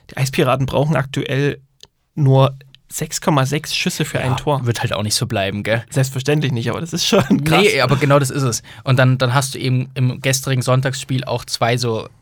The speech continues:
Speaker 2: Abfälscher-Gurkentore, die normalerweise halt auch nicht so fallen, wo du dann doch von Glück sprechen musst in den Situationen, ohne das schlecht reden zu wollen, um Gottes Willen. Und,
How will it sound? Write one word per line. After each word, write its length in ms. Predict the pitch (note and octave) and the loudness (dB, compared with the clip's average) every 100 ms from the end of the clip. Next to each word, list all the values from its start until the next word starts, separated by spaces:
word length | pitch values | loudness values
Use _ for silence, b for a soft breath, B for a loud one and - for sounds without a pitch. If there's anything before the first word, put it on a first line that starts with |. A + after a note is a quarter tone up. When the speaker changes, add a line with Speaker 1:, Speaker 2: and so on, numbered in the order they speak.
| - | -6
Speaker 2:
Abfälscher-Gurkentore, 1500 | B2+ - - B2 A#2+ B2 - B2+ B2+ C3+ B2 - A#2+ A#2+ A#2 | -6 -4 -2 0 0 -2 2 2 2 0 -2 0 0 2 0
die 100 | A#2+ | 0
normalerweise 680 | A2+ A2+ B2+ B2+ A#2 A2+ A2 | 0 2 2 2 2 0 -2
halt 140 | A2+ | -2
auch 180 | - B2+ | -2 0
nicht 160 | C3 C3 | 2 2
so 180 | C3 B2+ | 0 -2
fallen, 380 | - A#2+ B2 | 0 0 0
wo 60 | A#2+ | -2
du 100 | A2 | -6
dann 220 | G#2+ A2 | -4 -2
doch 160 | A#2+ C3 | -2 -4
von 180 | - C3 | 0 2
Glück 240 | B2+ C3+ | 2 0
sprechen 400 | - B2 A#2 B2 | -2 -4 -2 0
musst 380 | A#2+ C#3+ - - | 2 2 0 0
in 100 | C#3 | 2
den 140 | C3+ | 4
Situationen, 720 | C3+ C3+ C3+ C3+ - B2 C3 | 2 0 -2 -2 -4 -2 -2
ohne 260 | - C3 C3+ | 0 2 2
das 180 | C3 - | 0 -6
schlecht 380 | - B2 - | -6 -6 -4
reden 180 | B2 A2+ | -6 -6
zu 160 | A2 G#2+ | -6 -2
wollen, 240 | A2+ B2 | 0 0
um 60 | A2+ | 0
Gottes 320 | A2 - G#2 | -4 -8 -6
Willen. 280 | A2+ C3 C3 B B B B B B B _ _ _ | 0 0 0 B B B B B B B _ _ _
Und, 260 | C3 A#2 | -2 -2